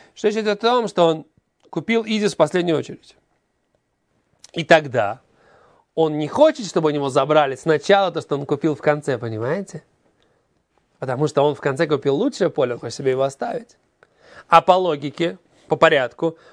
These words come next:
он должен, так сказать, из последнего оставшегося расплачиваться, потому что это последнее поле, которое было порабощено хозяину первому,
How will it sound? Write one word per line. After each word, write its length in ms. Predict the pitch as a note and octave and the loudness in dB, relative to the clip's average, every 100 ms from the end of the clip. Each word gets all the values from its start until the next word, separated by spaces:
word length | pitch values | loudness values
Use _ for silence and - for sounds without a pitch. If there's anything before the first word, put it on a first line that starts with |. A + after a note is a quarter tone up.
| _ _ _ - | _ _ _ -16
он 480 | - G3+ F3 F#3+ | 0 2 4 2
должен, 400 | E3 F3 D#3+ F#3 | 0 0 0 -2
так 80 | F3+ | -6
сказать, 300 | F3+ F3 D#3+ _ _ _ | -2 0 0 _ _ _
из 220 | A3+ G3+ | -2 -2
последнего 580 | - F#3 F#3+ A3 G#3 F#3+ | 4 2 4 2 4 0
оставшегося 760 | F#3 C#4 D#4+ C4 G#3 F3 E3+ E3 - _ | 0 -2 -4 -2 -2 0 -2 -2 -12 _
расплачиваться, 600 | - F3+ E3+ B3+ E3 C3+ | -2 -2 4 4 4 -4
потому 200 | C3+ C#3+ | -4 -4
что 100 | D3+ | 0
это 120 | F3 E3 | 0 2
последнее 560 | F3+ E3 G#3 G#3+ A3+ | 2 2 0 2 0
поле, 220 | G#3 - | 0 0
которое 200 | C#3 D3 | 0 0
было 140 | E3 E3+ | 0 2
порабощено 640 | F#3+ F#3 F#3+ G3+ E3 D3+ - - - | 2 2 0 0 0 -2 -4 -20 -4
хозяину 800 | - F#3+ D#3+ E3 C#3+ C#3 F3 A#3 _ _ - | 4 4 6 2 2 -2 -4 -6 _ _ 0
первому, 540 | F3+ D3 D#3 G3 B3 | 2 2 2 -2 -4